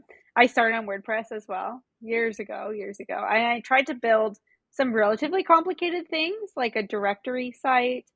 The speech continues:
for, like, ethical fashion and, like, sustainability and, like, all these different things. And it, I actually got it to work, but it was just,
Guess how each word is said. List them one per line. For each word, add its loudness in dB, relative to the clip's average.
for, -2
like, -2
ethical -4
fashion 6
and, 0
like, -8
sustainability 4
and, -4
like, -4
all 4
these -4
different -10
things. -14
And 4
it, 6
I 4
actually -4
got 0
it -10
to -2
work, -4
but -2
it -4
was -6
just, -2